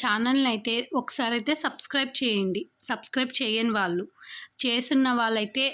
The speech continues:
లైక్ చేయండి, అలాగే షేర్ చేయండి, కామెంట్ చేయండి. సబ్స్క్రైబ్ చేయని వాళ్ళైతే ఒకసారి అయితే సబ్స్క్రైబ్ చేసి, సబ్స్క్రైబ్ పక్కన బెల్ బటన్ ఉంటుందని దాన్ని అయితే ఒకసారి టచ్ చేస్తే, దాని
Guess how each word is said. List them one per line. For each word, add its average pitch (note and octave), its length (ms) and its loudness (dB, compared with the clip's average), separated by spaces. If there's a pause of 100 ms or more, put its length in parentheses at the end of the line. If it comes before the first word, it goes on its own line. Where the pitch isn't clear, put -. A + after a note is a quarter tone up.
(260)
లైక్ B3+ 220 -2 (100)
చేయండి, F#3+ 440 -2 (180)
అలాగే A3+ 320 0 (100)
షేర్ A#3 320 -2
చేయండి, C4 280 2 (120)
కామెంట్ G3+ 360 0
చేయండి. F#3+ 320 -4 (600)
సబ్స్క్రైబ్ C4+ 560 -2
చేయని A3+ 320 0
వాళ్ళైతే G#3+ 420 0 (200)
ఒకసారి A3 400 -2
అయితే C4+ 120 0 (120)
సబ్స్క్రైబ్ B3 520 -4 (120)
చేసి, G#3+ 280 0 (840)
సబ్స్క్రైబ్ C4+ 680 -2 (100)
పక్కన A3+ 380 0 (160)
బెల్ A3+ 240 2
బటన్ C4+ 360 4
ఉంటుందని G#3 440 2 (120)
దాన్ని A3 260 2
అయితే G#3+ 240 -2
ఒకసారి A#3 380 -4 (120)
టచ్ G3+ 300 -4
చేస్తే, G#3+ 340 0 (580)
దాని A3 200 2